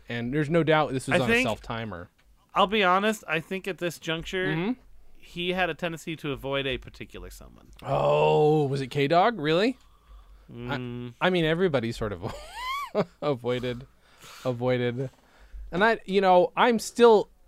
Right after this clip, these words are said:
Speaker 1: I, I should, I, I don't know. I mean, I'm still not impartial because obviously I, I, I had certain feelings. I was, you know,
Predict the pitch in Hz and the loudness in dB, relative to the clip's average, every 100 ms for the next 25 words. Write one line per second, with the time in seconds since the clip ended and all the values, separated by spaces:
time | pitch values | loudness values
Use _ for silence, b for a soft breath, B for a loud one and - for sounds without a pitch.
0 | - 196 - - 196 - - 269 - 165 | -10 -10 -8 -2 -2 -2 4 4 4 -2
1 | 151 151 123 92 87 - - 170 180 180 | -2 -2 -4 -6 -10 -10 -4 -2 -2 -4
2 | 170 - 196 185 160 151 147 151 139 127 | -4 0 2 4 2 0 0 2 0 -2
3 | - 143 - 113 113 120 123 117 120 123 | -2 -2 -2 -4 -4 -8 -8 -6 -4 -6
4 | 113 113 104 104 - 95 98 - 98 110 | -8 -6 -4 -6 -8 -12 -12 -12 -12 -10
5 | 104 - - 104 87 87 113 120 95 98 | -10 -12 -12 -12 -12 -14 -12 -10 -10 -14
6 | - 110 113 156 - - 185 | -16 -12 -10 -12 -14 -14 -12